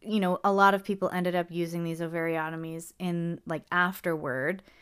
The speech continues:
There were some people who kind of believe that maybe Doctor McDowell is taking a little too much of the credit on his own because he did study under a couple of doctors who believed and had been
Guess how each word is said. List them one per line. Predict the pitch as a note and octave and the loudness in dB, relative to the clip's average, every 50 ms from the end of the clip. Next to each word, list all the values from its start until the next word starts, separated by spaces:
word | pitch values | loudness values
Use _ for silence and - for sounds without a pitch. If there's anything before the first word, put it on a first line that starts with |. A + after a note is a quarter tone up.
| - _ _ _ | -20 _ _ _
There | - G3 G3 | 4 4 4
were | F#3+ F#3+ G3+ G#3+ G#3+ A3 | 6 6 6 6 6 6
some | A3 - A3+ G#3 G3+ | 4 2 0 -2 -2
people | G3 - G#3+ G3+ G3 - G3 F#3+ F#3 F3+ F3 - - | -4 -4 -4 -4 -2 0 2 2 2 2 0 -2 -4
who | - G3 F#3 F3+ F3+ F3+ F3 - | -2 -2 0 0 0 0 -2 -4
kind | - - - - B3 C#4 D4+ D#4+ E4+ E4 | -10 -14 -8 -4 -2 0 2 2 2 2
of | E4 C#4 - | 0 -2 -4
believe | - C4+ C4 B3+ B3 B3 B3 A#3 A3 - | -4 -2 -2 0 -2 -2 -2 -4 -6 -4
that | G3+ G#3+ G3+ G3+ G3+ - - - | -2 0 2 2 0 0 -2 -2
maybe | F#3+ F#3+ F#3+ F#3 F3+ G3 F#3+ F#3 F#3 F#3 F3+ F3+ E3 - - - - - F3 E3 | -2 -2 -2 -2 -2 -2 -2 -2 -2 -2 -4 -4 -6 -8 -12 -16 -14 -14 -10 -2
Doctor | E3 F3 D#3 D#3+ - - F3+ F3 | 2 2 2 2 2 -2 -6 -6
McDowell | F3 E3 - - E3+ D#3+ D#3+ D#3 D#3 C3 C#3+ | -6 -6 -4 0 0 2 2 2 0 -2 -4
is | E3 - | -6 -6
taking | - - E3+ E3 - E3+ E3 | -6 -6 -6 -6 -4 -6 -6
a | D#3+ D#3 | -4 -4
little | E3 F3 G3 G3+ A3 A3+ | -4 -4 -4 -4 -4 -6
too | A3 - - A3+ | -6 -6 -4 -2
much | A3 A3 G#3+ G#3+ - - | -2 -2 -2 -2 -4 -6
of | G#3+ G#3 | -8 -8
the | G#3 | -10
credit | G3+ - - G3 G3 G3+ G3 - | -8 -6 -4 -4 -2 -2 -4 -4
on | F3 E3 D#3+ | -6 -6 -6
his | D3+ D3+ D3+ - - - | -8 -10 -12 -12 -8 -4
own | F3 F3+ F#3 G3+ G#3 A3 A3+ A3 - - - - - - _ _ _ _ _ | -2 -2 0 0 0 0 0 0 -2 -8 -18 -20 -20 -20 _ _ _ _ _
because | - F3+ - G#3 F#3 F3 | -8 -6 -4 -4 -4 -2
he | - F3+ | -2 -4
did | E3+ G3 G3+ G3 F#3 | -2 -2 -2 -2 -2
study | - - - F#3 E3+ E3+ G3+ G#3 | -6 -4 -2 -2 0 0 -2 -2
under | G3+ G3+ G3 F#3+ F#3+ F3+ F3+ - | -2 -2 -2 0 0 0 0 -2
a | - F3+ | -4 -6
couple | - F3+ E3+ - F3+ | -4 -6 -4 -2 -2
of | F3 E3+ - | -4 -2 -2
doctors | - D#3+ D#3 D#3 - - E3 D#3+ D#3+ E3 E3 - - - | -2 -2 -2 -2 -4 -4 -4 -4 -4 -4 -6 -10 -8 -4
who | G3+ F3+ F3 E3+ E3+ E3 E3 - - _ _ _ _ _ _ _ _ _ _ | -2 0 0 2 0 -2 -4 -8 -16 _ _ _ _ _ _ _ _ _ _
believed | - G3 F#3+ G3 G#3+ B3 C4+ B3+ G#3 F3 E3 - - - - | 2 4 6 6 6 6 6 6 4 4 2 0 -6 -6 -2
and | F#3+ F3+ F3+ F3 | 0 0 0 0
had | E3+ - F3+ F3 E3 E3 E3 D#3+ E3 | -2 -2 0 2 2 2 0 -2 -4
been | - E3 D#3+ D#3+ D#3+ D#3+ D#3+ D#3 D#3 D#3 - | -2 0 0 0 0 -2 -4 -6 -6 -8 -10